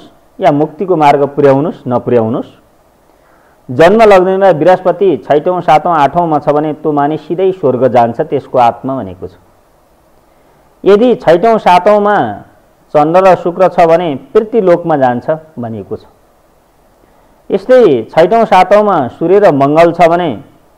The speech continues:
मृत्यु लोकमा जान्छ, पृथ्वीमै फेरि जन्म लिन पनि पुग्छ भनिएको छ।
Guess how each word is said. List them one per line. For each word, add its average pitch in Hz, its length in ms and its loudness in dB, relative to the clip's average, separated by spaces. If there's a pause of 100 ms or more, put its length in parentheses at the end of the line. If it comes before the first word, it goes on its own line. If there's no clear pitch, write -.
(100)
मृत्यु 165 360 -2
लोकमा 156 380 0
जान्छ, 120 320 -2 (1400)
पृथ्वीमै 220 560 2
फेरि 170 640 -2
जन्म 147 380 0
लिन 139 260 0
पनि 139 240 -2
पुग्छ 139 320 -10 (280)
भनिएको 95 420 -12
छ। - 100 -18